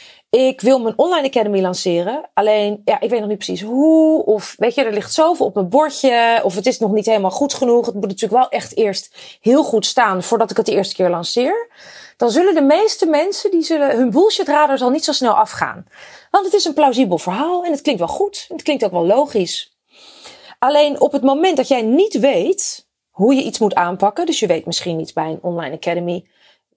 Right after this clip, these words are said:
waar je die moet, ehm, technisch moet neerzetten, welke onderwerpen je precies in je modules gooit, of het zes weken moet zijn of zes maanden, hoe je hem gaat lanceren.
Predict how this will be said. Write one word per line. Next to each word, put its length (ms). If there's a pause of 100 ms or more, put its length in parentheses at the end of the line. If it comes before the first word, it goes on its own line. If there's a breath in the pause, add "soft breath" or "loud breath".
waar 300
je 100
die 160
moet, 300
ehm, 400
technisch 400
moet 160
neerzetten, 1040 (340 loud breath)
welke 420
onderwerpen 580
je 80
precies 400
in 100
je 80
modules 460
gooit, 540 (160)
of 140
het 120
zes 260
weken 280
moet 140
zijn 160
of 100
zes 240
maanden, 720 (440 loud breath)
hoe 240
je 60
hem 120
gaat 240
lanceren. 720